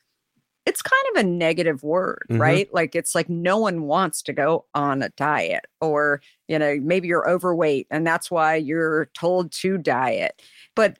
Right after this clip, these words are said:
Speaker 1: it's never a plus, right? A positive thing. And then somewhere along the way, it morphs in to this thing that is gonna be helpful. And,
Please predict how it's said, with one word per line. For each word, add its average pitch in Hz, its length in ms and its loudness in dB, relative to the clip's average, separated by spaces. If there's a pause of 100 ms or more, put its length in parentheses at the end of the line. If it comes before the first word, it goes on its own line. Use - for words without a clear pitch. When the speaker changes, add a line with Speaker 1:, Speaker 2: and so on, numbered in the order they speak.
(140)
Speaker 1:
it's 202 220 0
never 185 720 0 (100)
a 151 80 0
plus, - 760 -2
right? 160 440 0
A 165 80 -2
positive 170 640 0
thing. 214 440 -2
And 202 180 2
then 226 100 2
somewhere 392 540 0
along 180 400 2
the 160 100 -2
way, 147 560 0 (240)
it 185 180 0
morphs 185 720 0
in 151 500 0 (560)
to 170 440 0
this 175 320 0
thing 196 300 0
that 175 140 0
is 156 160 -2
gonna 160 200 0
be 139 180 -6
helpful. - 680 -4 (920)
And, 247 280 2